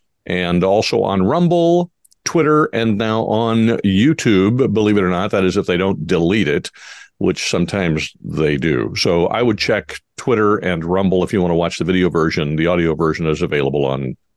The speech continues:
just about every podcast player everywhere. And if you want to see the entire one hour, you can find that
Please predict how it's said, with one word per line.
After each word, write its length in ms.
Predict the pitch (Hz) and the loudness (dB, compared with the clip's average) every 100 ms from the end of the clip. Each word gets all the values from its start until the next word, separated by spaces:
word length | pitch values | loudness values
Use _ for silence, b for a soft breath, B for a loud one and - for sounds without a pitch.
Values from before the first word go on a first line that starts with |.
| _ | _
just 160 | 92 - | -4 -2
about 200 | 73 69 | -2 -2
every 180 | 67 | -4
podcast 500 | 67 73 69 - 65 - | -4 -4 -4 -4 -4 -4
player 200 | 71 69 | -2 0
everywhere. 680 | 87 95 110 113 95 113 160 B B B B - | 0 2 2 2 2 0 -2 B B B B -6
And 140 | 110 | -2
if 100 | 110 | 0
you 100 | 127 | 2
want 200 | 123 160 | 2 0
to 60 | - | 0
see 100 | 160 | 0
the 140 | 127 | 2
entire 380 | 120 101 151 127 | 0 0 0 0
one 220 | 107 117 | 0 0
hour, 400 | 117 185 117 85 | 0 0 2 2
you 220 | 110 98 | 2 0
can 160 | 98 98 | 2 -2
find 340 | 90 104 101 | 0 -2 0
that 280 | 95 92 92 | 0 0 -2